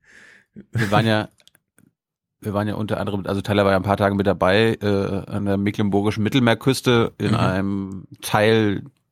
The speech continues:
Speaker 1: des Bundeslande, in dem andere Schriftzeichen verwendet werden. Also,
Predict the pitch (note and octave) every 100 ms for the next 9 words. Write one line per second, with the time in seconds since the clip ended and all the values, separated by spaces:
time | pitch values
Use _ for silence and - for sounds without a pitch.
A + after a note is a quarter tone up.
0 | _ _ G#2 - - - A2+ A#2 A2 A2
1 | A2 G#2+ G#2 - G#2 G#2 G2+ G2+ _ _
2 | A#2+ A2+ A#2+ A#2+ A2 - D3 - - E2
3 | G2 - F2+ F#2+ F#2+ F#2 F2+ C#3 G2 G2+
4 | F#2+